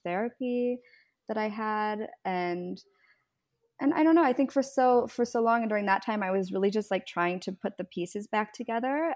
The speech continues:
And now that they're back together, um, it's so funny. Like, I feel like sometimes, like, I have the luxury or, of, like, having issues that aren't as, <laughs> I don't know, quite as, th-, that feel quite as life or death, but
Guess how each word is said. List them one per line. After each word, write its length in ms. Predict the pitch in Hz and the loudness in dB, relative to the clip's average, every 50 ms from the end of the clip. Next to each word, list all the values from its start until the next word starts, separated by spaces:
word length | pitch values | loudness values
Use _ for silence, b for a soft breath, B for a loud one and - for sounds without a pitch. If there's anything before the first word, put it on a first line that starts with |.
| - - | -2 0
And 320 | 202 196 185 185 185 185 - - | 2 2 2 0 -2 -6 -4 0
now 220 | 185 190 190 202 | 2 4 4 4
that 100 | 208 202 | 4 2
they're 120 | - 202 196 | 0 0 2
back 240 | 196 185 185 - - | 2 2 0 0 -4
together, 560 | 202 190 190 190 196 196 190 185 185 185 - b b b b b b b _ - | -4 0 2 2 4 4 4 2 2 0 -2 b b b b b b b _ -2
um, 400 | - 190 185 180 175 180 175 175 - | 2 4 4 4 4 2 0 0 -2
it's 160 | - 190 - | -2 -2 0
so 120 | - 214 202 | 0 -2 0
funny. 260 | - - 208 208 196 | 2 0 0 2 2
Like, 140 | 185 180 180 | 2 2 2
I 100 | 180 185 | 2 0
feel 220 | 185 - - 190 185 | 0 0 0 0 2
like 220 | 180 180 185 - - - - _ _ | 2 2 0 -4 -10 -20 -20 _ _
sometimes, 340 | - - 196 190 196 190 180 | -10 -8 -6 -4 -4 -4 -2
like, 160 | 180 180 170 | -2 -2 0
I 80 | - 185 | 0 -2
have 160 | 190 180 185 | -2 -2 -4
the 80 | - 180 | -2 -2
luxury 800 | 180 180 180 180 180 - - - 185 175 165 165 160 160 160 | 0 0 0 0 -2 -6 -8 -6 -4 -2 0 0 0 0 -2
or, 160 | - - - - _ | -2 -4 -6 -6 _
of, 180 | - 175 170 170 | -2 -2 -2 -2
like, 220 | 175 165 170 - - - _ _ _ _ _ _ _ _ _ _ - | -2 -4 -4 -4 -8 -14 _ _ _ _ _ _ _ _ _ _ -16
having 580 | 214 196 190 180 180 175 170 165 165 165 - - _ _ _ _ _ | -6 -2 -2 0 0 0 -2 -2 -2 -2 -4 -8 _ _ _ _ _
issues 380 | - 180 175 - - 180 170 165 | -4 -4 -4 -2 -2 -2 -2 -2
that 160 | - 170 - - | -2 -4 -4 -2
aren't 280 | 156 156 156 160 - - - | -2 -2 -2 -2 -4 -6 -6
as, 400 | - 160 156 156 151 185 - - - | -4 -2 -2 -2 -2 -4 -6 0 4
<laughs> 600 | - 294 - - - 302 - - - _ - - | 6 6 8 8 8 6 6 4 -4 _ -4 2
I 60 | - 240 | 6 6
don't 100 | 247 233 | 8 8
know, 120 | 202 196 285 | 6 4 4
quite 480 | - - - 240 233 220 233 262 - - | 2 2 6 8 8 8 8 8 4 4
as, 300 | - 202 196 196 202 - - | 4 4 4 4 2 0 -4
th-, 260 | 208 190 - - - - | -6 -4 -4 -4 -6 -6
that 240 | 190 196 190 202 - | -6 -6 -6 -6 -4
feel 320 | - - 214 190 190 202 | -2 0 2 2 2 0
quite 200 | 208 - 208 202 | 0 2 2 2
as 100 | 202 202 | 2 2
life 240 | 202 190 190 208 - | 4 4 4 4 2
or 60 | 214 | 0
death, 280 | 185 190 185 214 277 - - | 2 4 6 6 6 4 2
but 240 | - 208 185 185 - | 2 2 2 2 0